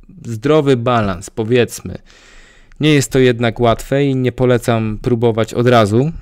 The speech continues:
bo dopóki nałóg jest silny, to po prostu prędzej czy później wymknie się spod kontroli.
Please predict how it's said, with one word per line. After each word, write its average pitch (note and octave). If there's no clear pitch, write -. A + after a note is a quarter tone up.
bo A#2+
dopóki B2
nałóg B2+
jest B2
silny, B2
to B2
po A#2+
prostu B2
prędzej B2+
czy A#2+
później B2
wymknie B2
się A#2
spod A2+
kontroli. A#2